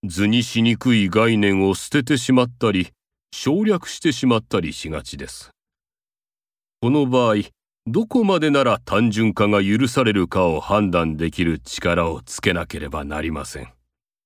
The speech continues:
また、意味がかえってわかりにくくなることがあります。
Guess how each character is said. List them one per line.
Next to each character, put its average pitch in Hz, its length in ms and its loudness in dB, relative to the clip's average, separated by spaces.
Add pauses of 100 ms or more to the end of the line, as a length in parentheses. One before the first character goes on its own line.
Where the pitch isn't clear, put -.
(1400)
ま 90 260 -2
た、 92 320 -2
意 101 160 0
味 143 160 2
が 85 160 0
か 160 240 0
え 147 60 2
っ 127 40 -4
て 85 200 -6
わ 87 260 2
か 202 140 -2
り 202 100 2
に 196 140 2
く - 120 -8
く 104 140 0
な 90 140 4
る 78 80 -6
こ 82 160 -10
と 87 120 -6
が 73 220 -6
あ 67 60 -10
り 67 100 -12
ま 67 140 -12
す。 - 260 -18